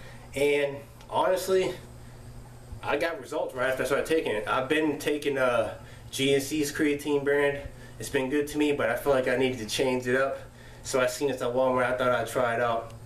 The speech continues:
And it has a, it has a hundred servings. So for me, it's gonna last me about three months. For someone else, if you take it every day, maybe about a month and a half, two months. But yeah, like I said, it gave me a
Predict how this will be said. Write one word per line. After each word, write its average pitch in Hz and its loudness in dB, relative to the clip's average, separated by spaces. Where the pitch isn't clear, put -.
And 123 2
it 131 0
has 143 2
a, 123 -4
it 123 -2
has 147 0
a 127 2
hundred 156 2
servings. 135 0
So 127 2
for 123 -4
me, 135 4
it's 127 -2
gonna 120 -2
last 120 2
me 123 -4
about 110 2
three 110 -2
months. - -2
For - -14
someone 151 0
else, 160 2
if 139 -10
you 123 -10
take 156 0
it 156 4
every 151 2
day, 156 4
maybe 165 2
about 151 2
a 127 -2
month 139 2
and 123 2
a - 4
half, 131 2
two 139 -4
months. 113 0
But 143 2
yeah, 180 2
like 151 -2
I 139 2
said, 160 0
it 143 2
gave 147 2
me 160 6
a 143 -2